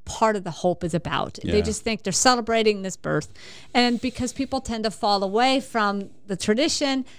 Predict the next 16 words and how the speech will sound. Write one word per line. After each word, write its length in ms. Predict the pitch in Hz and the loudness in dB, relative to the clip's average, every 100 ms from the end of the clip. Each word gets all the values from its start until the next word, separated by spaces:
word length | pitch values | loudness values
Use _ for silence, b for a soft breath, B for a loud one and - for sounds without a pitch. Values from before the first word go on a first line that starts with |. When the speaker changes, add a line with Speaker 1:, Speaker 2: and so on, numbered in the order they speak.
| b | b
Speaker 1:
then 140 | 294 | 4
they 120 | 330 320 | 6 2
come 200 | 302 285 | 2 2
at 100 | 262 | 4
Easter, 300 | 302 - 254 | 2 2 0
but 120 | 247 | 2
they 120 | 262 | 4
don't 160 | 254 254 | 4 4
even 180 | 220 220 | 2 2
know 100 | 220 | 4
what 140 | 202 | 4
Easter 320 | 180 190 - 185 | 2 -4 -4 -2
is. 360 | 196 170 175 | 0 0 -2
Speaker 2:
Yeah. 120 | 170 | -2
Speaker 1:
And 120 | 208 214 | -2 0
so, 320 | 285 254 | 4 4